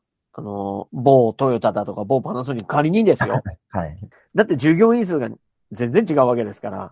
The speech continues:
Speaker 2: そうですね。はい。
Speaker 1: もうみんなこの会社に入りたかったんですって、それは面接の時は言うでしょうけど。
Speaker 2: <laughs> うん、うん。
Speaker 1: もう生まれた時からこの商品しか使ってないんですとか、
Speaker 2: はい、はい。
Speaker 1: いう人ってものすごいマイノリティだと思うんですよ。
Speaker 2: うん、うん、うん、うん。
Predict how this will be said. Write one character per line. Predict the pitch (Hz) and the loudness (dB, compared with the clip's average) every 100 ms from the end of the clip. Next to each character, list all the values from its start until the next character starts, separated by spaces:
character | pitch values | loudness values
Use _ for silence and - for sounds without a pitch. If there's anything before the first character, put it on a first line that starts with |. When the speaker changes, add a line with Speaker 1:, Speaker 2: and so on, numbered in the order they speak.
| 92 | -14
Speaker 2:
そ | - 78 | -10 -10
う | |
で | - | -6
す | 151 | -8
ね。 | 208 - | -8 -8
は | - | -8
い。 | |
Speaker 1:
も | 160 | -4
う | |
み | 143 214 | -2 -2
ん | 294 311 | -2 -4
な | 285 | -4
こ | 269 | -4
の | 262 | -4
会 | 262 240 | 2 4
社 | 233 | 4
に | 202 | -2
入 | 151 165 | 0 0
り | 170 | 2
た | 185 | 4
か | 151 | 2
っ | - | 0
た | 117 | -4
ん | |
で | 113 | -6
す | 110 | -10
っ | - | -10
て、 | 113 | -10
そ | 107 | -6
れ | 110 | -2
は | |
面 | 120 202 | -2 0
接 | 285 285 | 0 0
の | 311 | 0
時 | 339 262 | 4 4
は | |
言 | 175 160 | 4 2
う | |
で | 135 | 0
し | 127 | -2
ょ | |
う | 107 | -4
け | |
ど。 | 101 98 | -6 -2
Speaker 2:
<laughs> | 127 151 | 4 6
う | |
ん、 | 135 | 6
う | |
ん。 | 104 113 92 95 90 78 78 - _ | 4 -2 -4 -6 -6 -10 -14 -18 _
Speaker 1:
も | 180 190 - - | -2 -2 -4 -2
う | |
生 | 214 | 2
ま | 262 | 2
れ | 269 | 0
た | 262 | -4
時 | 254 240 - | -6 -6 2
か | 208 | 2
ら | 165 | 2
こ | 170 | 0
の | 170 | -2
商 | 156 175 | 0 0
品 | 143 113 | 0 -4
し | |
か | 127 | -6
使 | - | -2
っ | 147 | -4
て | 151 | -2
な | 143 | -2
い | 156 | -2
ん | 185 | -2
で | 139 | -4
す | - | -4
と | - | -8
か、 | 110 104 _ _ - | -8 -8 _ _ -8
Speaker 2:
は | 98 | -6
い、 | 78 | -6
は | 78 | -6
い。 | |
Speaker 1:
い | 143 | -4
う | 131 | -4
人 | - | -6
っ | 131 | -6
て | 113 107 - _ - | -6 -6 -8 _ -10
も | 120 | -8
の | 180 | -6
す | 311 | 0
ご | 311 | 0
い | |
マ | 202 175 | 2 2
イ | |
ノ | 180 | 2
リ | 165 | 0
テ | 151 | -2
ィ | 127 | -2
だ | 113 | -2
と | |
思 | 123 120 | -4 -10
う | |
ん | |
で | 120 | -12
す | |
よ。 | - _ _ _ | -14 _ _ _
Speaker 2:
う | 107 | -2
ん、 | 95 90 - | 0 -2 -2
う | |
ん、 | 95 82 | -4 -4
う | 87 | -8
ん、 | 87 | -8
う | - | -8
ん。 | 82 | -12